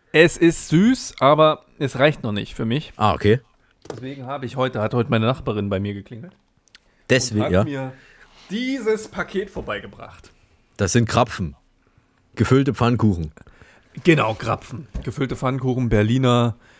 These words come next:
Speaker 1: Äh, kommt immer drauf an, wo du bist in Deutschland. Und, äh,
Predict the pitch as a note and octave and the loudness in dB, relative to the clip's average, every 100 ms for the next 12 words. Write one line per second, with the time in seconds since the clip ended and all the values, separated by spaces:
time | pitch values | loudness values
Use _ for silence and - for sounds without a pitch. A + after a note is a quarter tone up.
0 | _ _ C3+ A2 A2 G#2+ B2 B2 A2+ A2 | _ _ -2 2 2 2 0 0 0 0
1 | G#2+ G#2+ A2 C#3+ - B2 A2+ A2+ B2 G#2 | 0 0 0 -2 -4 -4 -2 -2 -4 -6
2 | - A2+ G#2 - G#2+ | -4 -6 -6 -4 -4